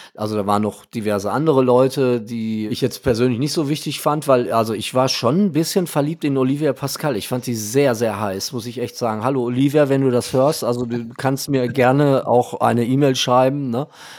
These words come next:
Äh, die E-Mail-Adresse gehen wir zum Schluss noch mal durch. Ich würd gerne wissen, was du heute machst. Wir würden dich auch gerne hier einladen, ja.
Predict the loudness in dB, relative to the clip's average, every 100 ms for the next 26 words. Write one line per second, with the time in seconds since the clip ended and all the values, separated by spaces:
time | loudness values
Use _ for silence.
0 | -8 -2 0 0 0 2 4 4 4 0
1 | 0 0 0 0 -2 0 0 -2 -2 -4
2 | -4 -6 -8 -6 -4 -2 -2 -2 -2 -4
3 | 0 2 2 2 -2 -2 -4 -2 0 0
4 | 0 0 0 0 0 -2 0 0 0 -2
5 | -10 -12 -10 -10